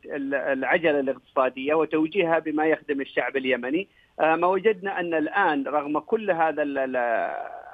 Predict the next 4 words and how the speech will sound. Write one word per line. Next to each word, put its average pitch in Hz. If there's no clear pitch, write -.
الاستنزاف 151
الذي 135
تمارسه 151
والاست-، 131